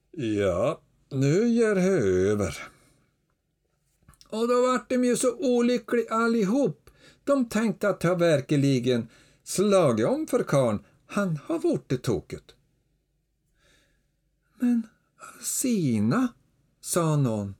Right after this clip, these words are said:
till sist. "Alsina?", sa en Anselm. "V-, vad ger det med hon?" Ja, så då var det barnet som strök med. Och en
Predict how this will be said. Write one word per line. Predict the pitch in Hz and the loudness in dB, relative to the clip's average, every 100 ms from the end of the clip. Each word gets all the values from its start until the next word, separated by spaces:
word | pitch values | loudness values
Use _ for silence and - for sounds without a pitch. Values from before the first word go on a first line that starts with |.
| _ | _
till | - 113 | -6 -6
sist. | - 80 - - _ _ _ _ _ _ _ _ _ _ - | -6 -8 -10 -20 _ _ _ _ _ _ _ _ _ _ -4
"Alsina?", | 110 92 - - 143 76 78 101 269 - _ _ _ _ _ _ 139 | -2 -2 -2 0 -2 -2 -4 -4 -4 -6 _ _ _ _ _ _ -6
sa | 143 131 | -2 0
en | 110 | 0
Anselm. | 90 92 90 104 80 78 _ _ _ _ _ _ _ _ _ | -2 -4 -6 -6 -6 -8 _ _ _ _ _ _ _ _ _
"V-, | 214 220 | -14 -10
vad | 214 254 | -2 0
ger | 247 190 151 | 2 2 2
det | 123 | 0
med | 101 | -2
hon?" | 85 165 262 113 - _ _ _ _ _ _ _ - - - - - - - _ _ _ _ | 0 0 0 -4 -12 _ _ _ _ _ _ _ -20 -20 -20 -20 -20 -20 -20 _ _ _ _
Ja, | 104 92 95 135 | -6 -4 -2 -4
så | 143 143 | -2 -2
då | 123 120 | -2 -2
var | 180 208 | -2 -2
det | 190 190 | -2 -2
barnet | 175 135 98 87 113 202 226 202 | -4 -4 -4 -2 -2 -2 -2 -4
som | - 160 120 - - | -4 -2 -4 -6 -14
strök | - - 147 107 90 - | -12 -4 -2 -2 -4 -6
med. | 87 87 - _ _ _ _ _ _ _ _ _ _ _ _ _ _ _ _ _ _ _ | -8 -8 -12 _ _ _ _ _ _ _ _ _ _ _ _ _ _ _ _ _ _ _
Och | - 107 | -4 0
en | 104 | -2